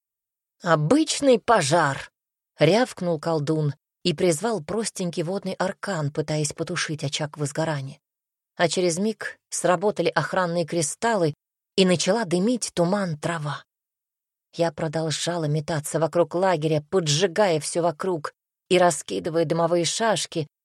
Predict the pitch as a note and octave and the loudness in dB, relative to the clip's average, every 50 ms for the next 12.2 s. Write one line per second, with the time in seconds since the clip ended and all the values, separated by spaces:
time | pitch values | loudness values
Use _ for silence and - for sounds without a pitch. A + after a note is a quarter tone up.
0 | _ _ _ _ _ - G3 F3+ - A3+ G#3+ A3 B3 A3+ E3 E3+ D#3+ D3+ D3 C3 | _ _ _ _ _ 2 2 4 4 4 2 2 0 -2 0 -2 -2 -2 -2 -4
1 | - - - D3 E3+ F#3 F#3 D3+ - G#3 F3+ D3 D3+ D3 D#3+ E3 F#3+ G3 F#3+ E3+ | -4 -6 -6 -4 -2 -2 -2 0 2 2 2 2 2 2 0 0 0 -2 -4 -4
2 | D3 C#3+ - _ _ _ _ _ _ _ _ _ _ _ _ _ _ _ _ _ | -6 -8 -12 _ _ _ _ _ _ _ _ _ _ _ _ _ _ _ _ _
3 | _ - G3 A3 - - B3 C#4 D4 C4 G#3 F#3 G3+ F#3+ E3+ C#3 B2 - _ _ | _ 6 8 8 8 8 10 10 10 10 8 6 4 2 2 0 -2 -4 _ _
4 | _ _ _ _ - - E3+ B3+ C#4 C4 - G3+ F#3 D#3+ - - A3 A3+ F#3+ - | _ _ _ _ -6 -2 4 6 6 6 6 6 4 2 2 0 0 0 0 0
5 | - G#3+ G#3 F#3 - - - A3+ A#3 G#3+ F3+ E3+ E3+ D#3+ C#3 - _ _ _ _ | 0 -2 -2 -2 -2 -4 -4 -4 -2 -2 -2 -2 -2 -2 -2 -4 _ _ _ _
6 | _ C#3+ D#3+ D#3 F3+ A3+ A3 D#3 C3 C3 B2 F#3+ B3+ D4+ D#4+ D#4+ A#3+ D#3 D3+ - | _ -2 0 4 4 4 4 2 0 0 2 4 4 4 4 2 2 0 -2 -2
7 | D#3+ F#3+ A3+ A#3+ F#3 D3+ - - F3 E3 D#3+ D3 C#3 _ _ _ _ _ _ _ | 0 2 4 4 2 2 -2 -4 -4 -4 -4 -4 -6 _ _ _ _ _ _ _
8 | _ - E3 D3 - - E3 F3 D#3+ - - E3 D#3+ D#3 - E3+ F3+ E3+ D3+ D3 | _ -4 -4 -2 -4 -4 -4 -4 -4 -4 -4 -4 -6 -6 -6 -6 -6 -6 -6 -8
9 | - - - _ _ _ _ _ _ _ _ _ _ _ _ - - A2+ C3 G3+ | -12 -16 -20 _ _ _ _ _ _ _ _ _ _ _ _ -12 -6 0 4 6
10 | C#4 D#4 D4+ - - D#4+ D4+ D4 C4+ A#3 B3+ A#3+ G3+ G#3+ A3 G3 D#3 - - - | 6 6 6 2 -2 0 0 2 4 6 6 6 6 4 2 2 0 -2 -4 -6
11 | D#3+ D3 - D#3+ E3+ D#3+ D3 - D3+ D3+ D3 C#3+ - - - F3 E3+ E3+ D#3 D3+ | -6 -4 -4 -2 -4 -4 -4 -4 -4 -4 -4 -4 -6 -6 -6 -6 -6 -4 -6 -8
12 | D3+ E3+ _ | -10 -12 _